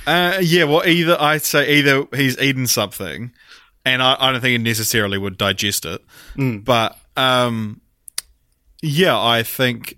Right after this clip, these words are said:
Speaker 1: it's probably, again, I don't, I think maybe just nothing. Maybe he's just making that noise.
Speaker 2: It's a muscle, it's a, yeah, it's like a, um, it's, it's, yeah, he, it's learned behavior.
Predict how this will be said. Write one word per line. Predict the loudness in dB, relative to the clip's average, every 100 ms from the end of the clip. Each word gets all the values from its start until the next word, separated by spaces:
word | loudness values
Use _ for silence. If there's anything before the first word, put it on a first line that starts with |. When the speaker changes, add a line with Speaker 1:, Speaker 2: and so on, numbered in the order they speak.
| -8
Speaker 1:
it's | -8 -6
probably, | -2 0 0 0
again, | 0 0 0 0 -4 -8 -14 _ _ _ _ _ _ _ _ _ _ _ 0
I | 2
don't, | 2
I | 2
think | 2
maybe | 2 2 0
just | -2 -2
nothing. | -2 -4 -2 -4
Maybe | -2 -2
he's | -2
just | -4 -2
making | -2 -2
that | -6 -8
noise. | -4 -4
Speaker 2:
It's | 0
a | 2
muscle, | 2 0 0 -2 -2
it's | -4 0
a, | 0
yeah, | 2 2 2
it's | -2 0
like | 0 0
a, | 0
um, | 0 -2 -8 -12 -16 -20 -20 -20 -20 _ -8
it's, | -6 -6 -4
it's, | -4 -2 -6 -6
yeah, | -2 -2 0
he, | -4
it's | -4 0
learned | 2 4 2 0
behavior. | -2 -2 -4 -6 -14